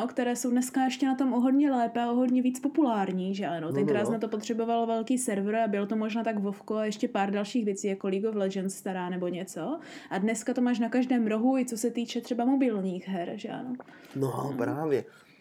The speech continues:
Speaker 2: A ty tam toho kamaráda jako uvidíš, jak tam je na tom slonovi a ty si řekneš,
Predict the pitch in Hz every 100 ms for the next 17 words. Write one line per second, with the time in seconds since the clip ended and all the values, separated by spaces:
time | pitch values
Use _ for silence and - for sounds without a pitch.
0 | _ 117 131 139 143 135 120 123 117 113
1 | 101 120 110 - 127 143 127 107 - 101
2 | 95 101 107 104 - 117 139 120 107 101
3 | - - - 90